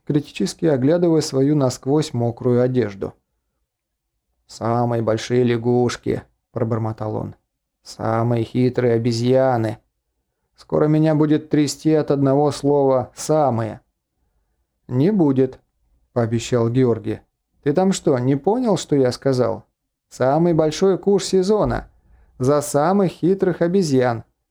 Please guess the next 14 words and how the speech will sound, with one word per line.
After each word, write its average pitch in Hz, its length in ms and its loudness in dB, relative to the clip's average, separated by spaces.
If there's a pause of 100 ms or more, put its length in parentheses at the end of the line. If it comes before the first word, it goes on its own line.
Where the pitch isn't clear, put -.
Для 139 320 2
самой 180 420 0
лучшей 170 400 2
команды 147 560 2
воос. 123 540 0 (400)
То 120 160 2
есть 110 220 -2
нашей. - 460 -2 (1000)
Я 143 320 2
шлю 156 280 0
катер 170 320 0
за 113 160 -4
твоей 123 280 2
лягвой. 113 500 0